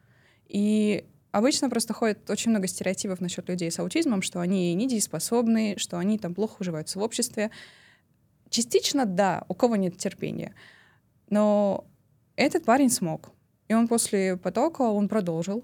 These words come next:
во-первых, обучаться дизайну, он продолжил учиться коммуницировать с другими людьми, и у него щас это получается. И это вот здорово.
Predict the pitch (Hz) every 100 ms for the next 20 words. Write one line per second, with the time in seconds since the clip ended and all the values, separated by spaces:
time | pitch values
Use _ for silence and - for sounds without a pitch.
0 | - 226 226 240 247 - 220 208 220 214
1 | 214 208 208 202 208 208 202 190 190 -
2 | _ _ 208 202 220 208 208 196 175 -
3 | 185 - 208 - 170 208 214 226 - 170
4 | 165 175 202 208 214 208 202 208 214 -
5 | - _ 208 214 202 202 349 - 254 254
6 | 175 165 - - - - - _ _ _
7 | - 240 247 240 226 _ 175 - 175 160
8 | 147